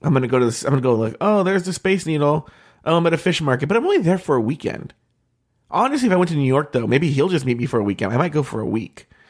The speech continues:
That's a whole other thing. So anyway, um,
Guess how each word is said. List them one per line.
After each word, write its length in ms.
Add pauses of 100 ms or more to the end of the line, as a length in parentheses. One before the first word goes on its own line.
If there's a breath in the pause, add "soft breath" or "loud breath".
(200 soft breath)
That's 200
a 60
whole 160
other 200
thing. 280 (1080 soft breath)
So 600
anyway, 840
um, 800